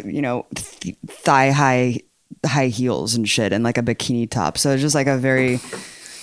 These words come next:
I mean, I love that he did that kind of stuff. I love that he just was constantly challenging people and, like, freaking people out and just being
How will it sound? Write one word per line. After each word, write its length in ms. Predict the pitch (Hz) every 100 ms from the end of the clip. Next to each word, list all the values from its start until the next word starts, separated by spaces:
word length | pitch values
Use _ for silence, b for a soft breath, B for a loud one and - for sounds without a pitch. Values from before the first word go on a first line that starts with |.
| B B B -
I 60 | 143
mean, 100 | 139
I 60 |
love 240 | 131 175 185
that 100 | 123
he 80 |
did 160 | 120 117
that 140 | -
kind 140 | 139 117
of 40 | 117
stuff. 200 | 117 123
I 80 |
love 200 | 123 123
that 100 | 127
he 120 | 127 123
just 200 | 120 120
was 100 | 117
constantly 480 | 131 120 120 120
challenging 480 | 117 113 110 117 110
people 380 | 113 107 113 110
and, 80 | 110
like, 240 | 110 -
freaking 440 | - - 117 113 110
people 300 | 107 107 104
out 300 | 104 104 -
and 180 | 107 101
just 320 | 104 - -
being 460 | 113 107 107 107